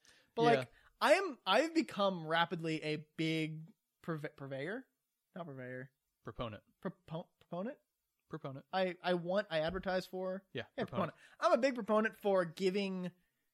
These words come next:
Speaker 1: new people a big name.
Speaker 2: Mm-hmm.
Speaker 1: Like, all these new people, like, Karen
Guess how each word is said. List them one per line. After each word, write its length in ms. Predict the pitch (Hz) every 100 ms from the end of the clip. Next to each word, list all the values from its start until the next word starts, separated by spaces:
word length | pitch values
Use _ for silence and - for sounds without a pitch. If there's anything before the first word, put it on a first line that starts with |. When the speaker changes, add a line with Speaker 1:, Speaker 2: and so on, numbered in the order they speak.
| _ -
Speaker 1:
new 360 | 160 175 180
people 400 | 165 - 160 175
a 60 | 156
big 280 | 143 147 147
name. 500 | 143 143 151 175 185 _ _ 156
Speaker 2:
Mm-hmm. 160 | 165
Speaker 1:
Like, 160 | 202 190
all 160 | 226
these 200 | 302 254
new 140 | 214 214
people, 580 | 190 214 - 151 139 - -
like, 340 | 170 156 147 _ _ _
Karen 200 | - 415